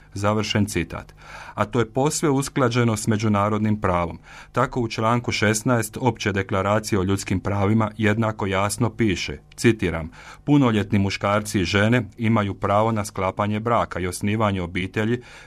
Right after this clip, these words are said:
bez ikakvih ograničenja glede rase, nacionalnosti i vjere.” Završen citat.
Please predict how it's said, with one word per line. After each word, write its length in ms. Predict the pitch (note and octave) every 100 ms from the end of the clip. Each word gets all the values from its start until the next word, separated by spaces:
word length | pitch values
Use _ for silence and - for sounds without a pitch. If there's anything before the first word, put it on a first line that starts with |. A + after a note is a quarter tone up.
| -
bez 200 | A2+ A#2+
ikakvih 440 | C3+ C3+ B2 A2
ograničenja 840 | G#2 G2+ G2+ G2 - G#2+ A2+ B2 -
glede 420 | G#2 G#2 G2+ F2+
rase, 420 | G2+ G#2+ - A2 A2
nacionalnosti 960 | G2+ F#2+ G2 F#2 F#2+ G2+ G#2 - G2+ -
i 100 | G2+
vjere.” 400 | G2+ E2 D#2 - - -
Završen 540 | G2 G#2 A2 A#2 A#2+ G#2+
citat. 480 | - E2+ D#2 -